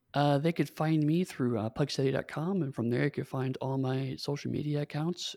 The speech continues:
And no, I think I'm pretty happy. Well, actually, the one final thought I do wanna have is, um, uh, to touch back to the point, like Matthew mentioned, that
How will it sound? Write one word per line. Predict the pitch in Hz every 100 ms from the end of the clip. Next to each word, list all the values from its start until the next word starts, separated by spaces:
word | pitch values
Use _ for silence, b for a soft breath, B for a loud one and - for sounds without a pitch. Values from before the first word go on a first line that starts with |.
| -
And | 165 190 196 196 190 -
no, | 202 214 247 247
I |
think | 226 254 247
I'm | 233 226 - _ _ _ _ _ _ _ _
pretty | 247 233
happy. | 226 202
Well, | 196
actually, | 190 170 139
the |
one | 185 180
final | 160
thought | 147
I | 139
do | 143
wanna | 131
have | 131 110 120
is, | 113
um, | 113 107 - B B B B B -
uh, |
to | 110 135
touch | -
back | 120
to | 123
the | 113
point, | 123 -
like | 120
Matthew | 120 113 113
mentioned, | 110 110 110
that | 98